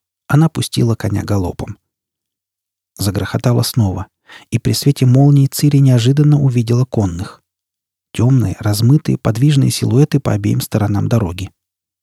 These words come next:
Услышала окрик. "Карриан!" Не раздумывая, она остановилась, натянула поводья, развернулась и послала коня в галоп. За ней крик, свист, ржание, топот копыт. "Карриан!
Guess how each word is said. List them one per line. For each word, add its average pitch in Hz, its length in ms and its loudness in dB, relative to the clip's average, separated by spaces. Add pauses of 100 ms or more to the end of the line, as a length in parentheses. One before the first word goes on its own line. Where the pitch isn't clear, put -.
(120)
Услышала 127 500 0
окрик. - 380 -4 (540)
"Карриан!" 147 680 4 (760)
Не 107 140 -2
раздумывая, 135 600 2
она 113 160 2
остановилась, 107 640 0 (240)
натянула 131 460 4
поводья, 143 540 2 (140)
развернулась 110 800 0
и 123 80 -2
послала 113 500 -4
коня 101 280 -2
в 104 60 -6
галоп. 104 360 -2 (460)
За 101 160 -4
ней 135 400 2
крик, 147 460 -2
свист, - 520 -2
ржание, 120 580 0 (100)
топот - 280 0
копыт. - 420 -4 (720)
"Карриан! 160 800 4